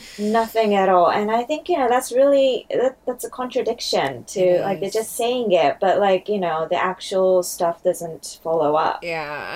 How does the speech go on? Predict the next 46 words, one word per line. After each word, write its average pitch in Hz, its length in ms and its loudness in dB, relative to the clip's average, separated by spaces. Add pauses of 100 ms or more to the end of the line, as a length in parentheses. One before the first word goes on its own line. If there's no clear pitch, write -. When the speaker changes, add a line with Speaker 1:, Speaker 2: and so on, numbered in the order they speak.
Speaker 2:
I 214 40 -4
mean, 208 180 -2
I've 214 200 -8
got 254 120 0
a 226 140 2
lot 202 160 4
of 190 160 -2
friends 165 360 -8
who, 175 80 -10 (520)
it, 180 200 -4 (220)
it, 185 60 -20
they 175 240 -2
definitely 170 580 -8
feel 165 300 -6
it's - 240 -10
one 156 180 -12
or 160 80 -12
the 160 160 -8
other. 170 640 -8
Like, 165 220 -6
they, 170 300 -6 (760)
you 180 80 -6
know, 165 400 -6 (200)
if 180 160 -12
we 196 100 -4
talk 196 220 -6
about 156 320 -4
it, 156 220 -6
they, 156 380 -6
like, 160 80 -12
for 165 80 -8
example, 160 320 -8
I 151 40 -12
have 156 80 -18
a 156 40 -18
friend 151 180 -12
who's 151 140 -16
an 156 40 -8
architect. 151 440 -12
She's 156 260 -12
like, 151 180 -8
"I 156 120 -8
can't 160 520 -10
afford 160 720 -4 (200)
to 156 580 -10 (340)
take 160 500 -2